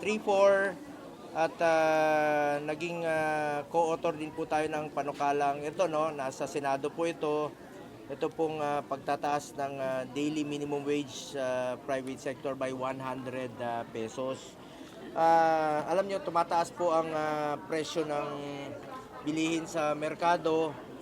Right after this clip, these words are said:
Ah, alam nyo, nagbibigay pasakit po ito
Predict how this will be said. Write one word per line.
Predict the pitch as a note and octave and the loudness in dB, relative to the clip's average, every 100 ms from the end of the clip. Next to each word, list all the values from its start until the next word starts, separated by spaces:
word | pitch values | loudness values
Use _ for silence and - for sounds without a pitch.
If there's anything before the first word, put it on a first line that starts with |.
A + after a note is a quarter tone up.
| - - | -16 -10
Ah, | C3+ D3 D3 D3 | -4 0 0 0
alam | C#3+ E3+ | 0 0
nyo, | F#3 F3+ | 0 -2
nagbibigay | D#3 D3 D3+ G#3 G#3+ G#3 A3 G#3+ G#3 | -4 -8 -6 -4 -2 4 6 6 4
pasakit | F#3+ F3 G3 G3 G#3 - | 0 0 2 2 -2 -2
po | G3+ | -2
ito | - | 2